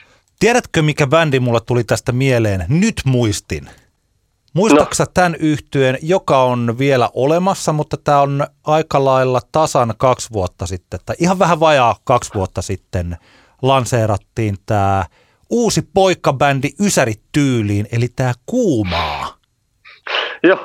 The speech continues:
Speaker 2: kyllä, kyllä. Tota, mutta Kuumalla, Kuumalla ei varmaan tainnut olla minkäänlaisia, niinku, indie-uskottavuustavoitteita, tuskinpa.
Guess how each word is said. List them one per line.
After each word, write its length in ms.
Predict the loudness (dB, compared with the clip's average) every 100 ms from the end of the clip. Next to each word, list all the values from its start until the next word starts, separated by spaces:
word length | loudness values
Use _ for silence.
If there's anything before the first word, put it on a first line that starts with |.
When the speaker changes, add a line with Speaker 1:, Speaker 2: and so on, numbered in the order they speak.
| -16 -20 -20 -2
Speaker 2:
kyllä, 320 | 0 2 0 -4 -16 -16 -16 0
kyllä. 300 | 4 4 2 -2 _
Tota, 480 | -2 0 4 4 4 0
mutta 200 | -4 2
Kuumalla, 400 | 2 4 4 2
Kuumalla 400 | 2 4 6 4
ei 60 |
varmaan 300 | 2 2 2
tainnut 280 | 2 0 0
olla 160 | 0 0
minkäänlaisia, 600 | -2 -2 0 0 -2 -6
niinku, 240 | -6 -12 -10
indie-uskottavuustavoitteita, 1700 | -6 -2 -2 -4 -16 -10 -8 -6 -8 -10 _ 0 0 -2 -2 -2 -2
tuskinpa. 480 | -8 -6 -4 0